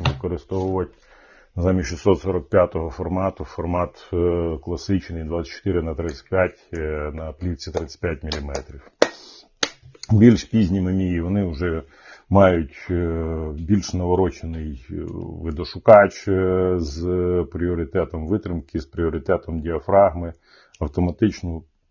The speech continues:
або ручну перемотку. Ця ручка є змінною, її можна, е, зняти і замість неї, е, завантажити звичайний, поставити, встановити звичайний,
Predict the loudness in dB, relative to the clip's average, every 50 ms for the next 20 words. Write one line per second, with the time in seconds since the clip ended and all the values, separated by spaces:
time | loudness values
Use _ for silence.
0 | -14 -4 -2 0 2 2 2 2 2 -2 -2 -4 -4 -2 0 0 0 2 2 0
1 | 0 0 -2 -6 -8 -6 0 0 2 2 2 0 -2 -4 -6 -4 -2 -2 -2 -2
2 | -2 -4 -2 0 0 2 2 2 0 0 0 0 0 0 -2 -2 -2 -2 -2 -2
3 | -2 -4 -4 -4 -4 -4 -4 -6 -6 -8 -12 -12 -12 -18 -20 -20 _ _ _ -6
4 | -2 0 2 2 2 2 2 0 0 -2 -2 -2 -2 -4 -4 -6 -4 0 2 4
5 | 8 8 8 6 6 2 2 2 2 0 -4 -4 -4 -2 -2 0 0 0 -2 -2
6 | -2 -2 -2 -4 -4 -6 -10 -10 -6 0 2 2 2 2 0 -4 -4 -2 0 0
7 | 2 2 2 2 2 0 -4 -8 -14 _ _ _ _ _ -12 -10 -8 -8 -6 -6
8 | -6 -6 -4 -4 -4 -4 -6 -8 -14 _ _ _ _ _ _ _ _ _ _ _
9 | _ -6 2 4 6 6 6 4 4 4 4 4 4 2 -2 -8 -8 -4 0 0
10 | 0 0 -2 -6 -12 _ _ _ -10 -4 -2 -2 -2 2 4 6 6 6 4 0
11 | -4 -6 -10 -6 2 4 4 4 4 0 -4 -12 -10 -4 0 0 2 2 2 0
12 | 0 -4 -4 -4 -4 0 4 4 4 4 4 0 -4 -6 -6